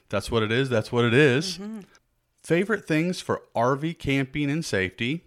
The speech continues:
Speaker 1: First on the list is an indoor-outdoor
Speaker 2: <laughs>
Speaker 1: step stool. We have
Speaker 2: Good
Speaker 1: the
Speaker 2: for
Speaker 1: art
Speaker 2: short people. <laughs>
Speaker 1: Great for short people. Cupboards and cabinets in your R Vs aren't made for short people. They're not usually generally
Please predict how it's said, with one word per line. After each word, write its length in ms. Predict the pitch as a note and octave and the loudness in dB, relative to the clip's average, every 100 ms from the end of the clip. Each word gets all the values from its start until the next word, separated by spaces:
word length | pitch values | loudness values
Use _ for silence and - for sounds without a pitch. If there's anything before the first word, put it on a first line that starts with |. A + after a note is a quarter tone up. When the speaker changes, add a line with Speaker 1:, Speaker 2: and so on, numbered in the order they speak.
| _ | _
Speaker 1:
First 240 | - B2+ - | 0 0 2
on 120 | B2+ | 0
the 60 | A#2 | -2
list 420 | A#2 C#3+ - - - | -2 -4 -6 -12 -6
is 180 | A#2 | -4
an 100 | G2+ F#2+ | -4 -2
indoor-outdoor 1080 | A2+ A#2 G#2+ G#2+ G#2+ A2 A2+ G#2+ G#2+ G#2+ A2 | -2 0 0 0 0 -2 -4 -2 -2 -2 -4
Speaker 2:
<laughs> 0 | |
Speaker 1:
step 360 | - B2 - | -2 -2 -2
stool. 480 | - - C3 C#3+ D3 - _ _ - | -4 -2 -2 -2 -6 -14 _ _ -10
We 160 | G2+ | -4
have 140 | A2 G2 | -2 -2
Speaker 2:
Good 80 | G2+ | -2
Speaker 1:
the 40 | |
Speaker 2:
for 40 | F#2 | -2
Speaker 1:
art 160 | G2+ | -4
Speaker 2:
short 300 | - F4 D#4+ | -4 -6 -8
people. 400 | D4 C#4+ C#4+ C#4 _ - - _ | -12 -8 -8 -10 _ -20 -20 _
<laughs> 340 | _ - - | _ -4 0
Speaker 1:
Great 240 | - A2+ C#4+ | 2 4 2
for 140 | D3+ C#3+ | 2 -2
short 400 | - D#3+ C3 - | 2 4 2 0
people. 500 | A2 G2 F2+ E2 E2+ E4 - - _ _ _ _ - | -4 -4 -4 -6 -6 -10 -12 -18 _ _ _ _ -2
Cupboards 340 | C3+ D#3 C#3+ | 0 0 0
and 140 | A#2+ | -2
cabinets 500 | - B2 C#3 C#3+ - - | 0 -2 0 -2 -6 -6
in 260 | C#3 C#3 | 0 2
your 180 | C3+ A#2+ | 2 2
R 220 | B2 B2+ | 2 2
Vs 400 | B2 C3 D3 C3+ - _ | 0 -2 -4 -6 -12 _
aren't 320 | A#2 C#3 - | 0 0 -2
made 500 | A#2+ B2 D3+ B2 A#2+ | -2 0 0 -2 -4
for 160 | - C3+ | -4 -4
short 420 | - D3 D3+ - | -2 -2 -4 -6
people. 520 | A2+ G2 - E2 F2 _ _ _ _ _ - | -10 -8 -6 -8 -8 _ _ _ _ _ -4
They're 140 | F#2+ | 0
not 260 | G#2 G#2+ A#2+ | 0 0 -2
usually 460 | A#2+ B2 B2 B2 | -4 -2 -4 -6
generally 520 | G#2 G#2 A2+ B2 A2 | -6 -2 0 0 -2